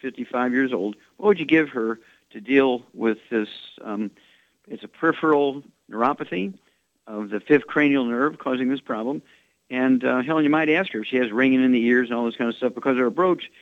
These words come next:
is also gonna support, um, a-, again, the body's ability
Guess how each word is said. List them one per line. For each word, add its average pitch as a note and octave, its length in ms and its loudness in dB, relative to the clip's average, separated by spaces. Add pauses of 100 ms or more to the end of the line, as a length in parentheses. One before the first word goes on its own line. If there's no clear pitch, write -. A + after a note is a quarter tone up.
(180)
is A2+ 120 -6
also C3 400 0
gonna A#2+ 200 -2
support, B2 440 -2 (720)
um, A2+ 500 -2 (160)
a-, A2 140 -10
again, B2+ 600 6 (340)
the G#2+ 200 0
body's A#2+ 460 0
ability A#2+ 440 0